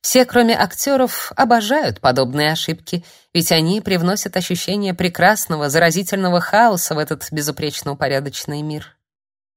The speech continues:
Из-за занавеса появляются три молодые женщины в костюмах крестьянок и пускаются в разговор о чуде молодой девственницы,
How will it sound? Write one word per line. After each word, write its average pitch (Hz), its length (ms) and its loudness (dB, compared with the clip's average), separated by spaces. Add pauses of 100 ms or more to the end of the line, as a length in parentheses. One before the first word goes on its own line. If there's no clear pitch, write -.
(260)
Из-за 196 260 6
занавеса 226 600 4
появляются 240 640 4
три 208 180 0
молодые 196 440 2
женщины 175 540 0
в 175 60 -10
костюмах 160 480 -4
крестьянок 135 840 -2 (300)
и 202 80 -2
пускаются 247 580 0
в 208 40 -8
разговор 208 400 2
о 208 60 2
чуде 226 380 0
молодой 214 380 2
девственницы, 156 960 -2